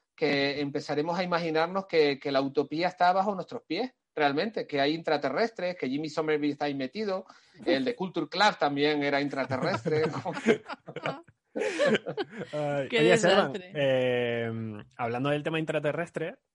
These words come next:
Speaker 2: eh, hay que decir que La Felguera sacó un libro increíble, muy
Speaker 1: Ah, sí,
Speaker 2: chulo,
Speaker 1: sí, sí, sí,
Speaker 3: Sí.
Speaker 1: sí,
Speaker 2: que
Speaker 1: sí,
Speaker 2: se llama
Speaker 1: sí, sí.
Speaker 2: Mundo
Speaker 3: Mundo
Speaker 2: Subterráneo,
Speaker 3: Subterráneo.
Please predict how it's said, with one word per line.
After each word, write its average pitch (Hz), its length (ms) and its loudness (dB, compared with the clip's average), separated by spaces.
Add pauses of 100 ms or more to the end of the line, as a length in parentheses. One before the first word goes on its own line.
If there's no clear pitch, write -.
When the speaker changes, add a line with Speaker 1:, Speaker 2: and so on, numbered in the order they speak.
Speaker 2:
eh, 101 600 -6 (200)
hay 113 160 -6
que 120 100 -2
decir 127 420 -6
que 120 220 -2
La 101 140 -8
Felguera 101 480 -4
sacó 120 240 -4
un 120 280 -2
libro 131 360 -4
increíble, 123 960 -2 (120)
muy 120 320 2
Speaker 1:
Ah, 131 60 -2
sí, - 80 -14
Speaker 2:
chulo, 135 400 2
Speaker 1:
sí, 143 100 -10
sí, 143 60 -12
sí, 139 120 -14
Speaker 3:
Sí. 180 140 -6
Speaker 1:
sí, - 60 -8
Speaker 2:
que 110 80 -10
Speaker 1:
sí, 113 60 -12
Speaker 2:
se 110 60 -2
llama 123 180 2
Speaker 1:
sí, 127 60 2
sí. 127 60 2
Speaker 2:
Mundo 139 320 2
Speaker 3:
Mundo 214 260 0
Speaker 2:
Subterráneo, 156 480 0
Speaker 3:
Subterráneo. 165 300 -8